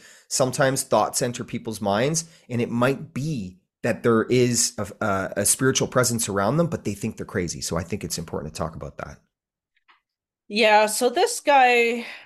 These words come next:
Speaker 2: oh, I just hate him so much, Justin.
Speaker 1: <laughs>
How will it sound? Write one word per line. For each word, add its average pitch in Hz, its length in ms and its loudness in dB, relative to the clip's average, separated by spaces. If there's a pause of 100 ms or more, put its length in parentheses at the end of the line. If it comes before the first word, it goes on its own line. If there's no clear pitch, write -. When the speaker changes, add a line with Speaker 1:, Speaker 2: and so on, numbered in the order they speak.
(380)
Speaker 2:
oh, 180 400 -4 (180)
I 180 140 -4
just 175 340 -4
hate 175 260 -6
him 170 200 -4
so 180 220 -4
much, 156 300 -6
Justin. 175 500 -4
Speaker 1:
<laughs> - 60 -14